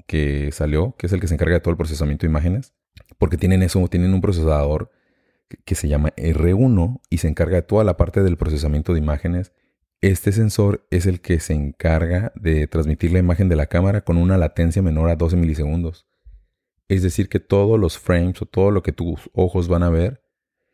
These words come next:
está listo antes de desplegarte el, el, el cuadro. O sea, sí, sí está muy, muy padre esa parte. Una cosa que también se ve muy extraña es esto que le llaman ellos persona,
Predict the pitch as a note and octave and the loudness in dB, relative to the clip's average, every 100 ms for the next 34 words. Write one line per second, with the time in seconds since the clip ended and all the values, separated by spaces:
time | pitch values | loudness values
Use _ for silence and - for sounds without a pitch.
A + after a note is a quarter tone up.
0 | _ - F2 - E2+ E2 F2+ F#2 - G2+ | _ -12 -4 0 2 2 2 -2 -2 -2
1 | B2 E2+ F2+ E2+ D#2 - D2+ D2+ D2+ - | 0 -2 -2 0 -2 0 0 2 0 -2
2 | E2 D#2 - - D2 F2 - D#2 - - | -2 -2 -8 -8 -10 -10 -10 -10 -6 -2
3 | D2+ C#2+ D2 - _ _ _ _ _ D#2 | 0 -2 -6 -10 _ _ _ _ _ -4
4 | D2 - - F#2 - F#2+ F#2 - F2 F2 | -4 -4 -2 -2 0 -2 0 0 2 2
5 | F#2 F2+ E2+ E2 - D#2 D2 D2+ - - | 2 2 4 2 2 -2 -2 -4 -6 -8
6 | - E2+ - - _ _ _ _ _ _ | -10 -12 -14 -20 _ _ _ _ _ _
7 | _ _ _ _ - - G#2 C3 C#3+ - | _ _ _ _ -16 -6 0 2 2 0
8 | A2 F2+ F2+ G#2+ G#2+ G#2+ - G2+ G2+ G2 | 2 2 2 4 2 0 0 2 2 2
9 | - G2 - - G#2+ G#2 G#2 G2 F2+ E2+ | 0 -2 -2 -2 0 2 0 0 0 2
10 | F2+ F#2+ G2 G2 - - - D#2+ - E2 | 4 2 0 -2 -10 -8 -4 -2 0 0
11 | G2 B2+ | -2 -6